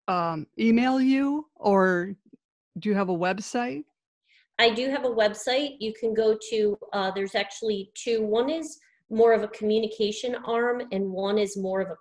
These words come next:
Speaker 2: coaching arm of my practice. So they can either go to, um, Together Again Coaching and reach me there, or they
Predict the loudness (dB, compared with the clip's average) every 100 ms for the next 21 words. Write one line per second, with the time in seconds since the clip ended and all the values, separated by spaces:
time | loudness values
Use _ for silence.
0 | -6 -6 -4 -2 -2 -4 -12 _ -6 -2
1 | 0 0 -2 -4 -4 -4 -4 -4 -6 -2
2 | -2 -2 -6 -8 -2 0 0 -4 _ _
3 | -4 -2 0 2 2 2 0 0 -2 -2
4 | -2 -6 -6 -8 -6 0 0 0 0 0
5 | 0 -2 -4 -4 -4 -4 -6 -6 -8 _
6 | _ _ _ _ _ 0 2 2 0 -4
7 | -4 -4 0 2 2 2 0 2 2 2
8 | 0